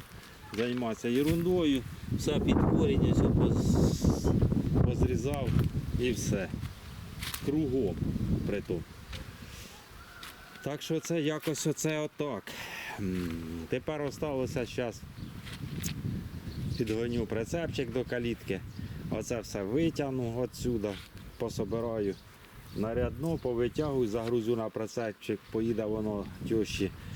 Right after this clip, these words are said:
В неї ж такий же самий є девайс. Да, от хай вона його і собі на розпалочку і кромсає на котел на зиму. От, тут є що кромсати її, фата. Згребу солому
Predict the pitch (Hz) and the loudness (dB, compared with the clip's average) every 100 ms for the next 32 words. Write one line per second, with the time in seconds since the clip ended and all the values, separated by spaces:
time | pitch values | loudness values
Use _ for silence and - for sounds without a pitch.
0 | - - - 101 107 98 - 107 - 107 | -12 -14 -6 -4 -2 -4 -4 -6 -2 0
1 | 101 104 147 147 117 101 - - - - | -2 -4 -6 -4 -2 -4 -6 -16 -20 -14
2 | - - 110 110 101 - - - - - | -8 -2 4 6 4 2 -12 -20 -20 -20
3 | - - - - - - - - - 113 | -20 -20 -20 -20 -20 -20 -20 -20 -6 0
4 | 127 123 107 95 98 143 143 170 214 151 | 2 2 0 -4 -4 -2 -2 -2 -2 -4
5 | - 143 131 117 117 117 110 104 110 101 | -6 -4 -2 -2 -2 -2 0 0 0 0
6 | 101 - - - - - - - - - | 0 -2 -8 -16 -12 -14 -14 -20 -20 -18
7 | - 120 107 127 117 113 113 - 131 123 | -6 -4 0 0 2 -2 -4 -4 -4 0
8 | 107 - 101 92 - 113 - 123 110 98 | 0 0 -4 -4 -2 -2 0 -2 -2 -4
9 | 107 95 90 92 92 101 - 98 87 95 | -2 0 0 -2 -4 -4 -2 0 0 0
10 | 92 82 92 92 - - - - - - | -2 -2 -4 -4 -8 -18 -20 -20 -20 -16
11 | - 87 87 85 - - 110 107 113 117 | -6 -2 -2 -4 -10 -4 -4 -2 0 2
12 | 101 - 87 98 98 104 160 165 - 135 | 2 -2 -6 -4 -4 -4 -6 -6 -4 -2
13 | 123 113 123 117 - 98 - - - - | -2 -2 -4 -6 -6 -6 -6 -6 -8 -8
14 | 98 110 156 135 139 127 139 147 185 196 | -2 0 0 2 2 2 0 2 2 4
15 | 175 165 | 2 2